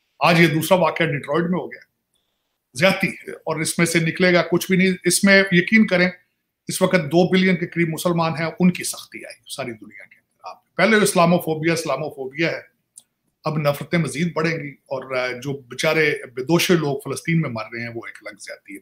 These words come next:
बच्चे उनमें, देखिए, आज मैं हैरान था, पांच हजार मर चुके हैं, जिनमें आधा, आधे के करीब बच्चे। उनका क्या कसूर? लेकिन आज पूछना चाहिए हमास वालों ने, "भैया, तुमने क्यों शुरू किया था? तुमने इससे क्या गेन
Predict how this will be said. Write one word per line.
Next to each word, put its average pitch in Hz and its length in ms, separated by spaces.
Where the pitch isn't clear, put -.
बच्चे 170 220
उनमें, 127 240
देखिए, 160 220
आज 165 80
मैं 160 160
हैरान 135 240
था, - 80
पांच 208 480
हजार 165 320
मर 156 140
चुके 170 260
हैं, 175 180
जिनमें 175 240
आधा, 175 260
आधे 175 200
के 165 100
करीब 147 280
बच्चे। - 200
उनका 190 220
क्या 247 180
कसूर? - 320
लेकिन 165 200
आज 180 120
पूछना 214 400
चाहिए 185 280
हमास 139 380
वालों 170 140
ने, 175 100
"भैया, 190 200
तुमने 170 240
क्यों - 180
शुरू 143 200
किया - 240
था? - 100
तुमने 180 300
इससे 180 220
क्या 185 200
गेन 127 320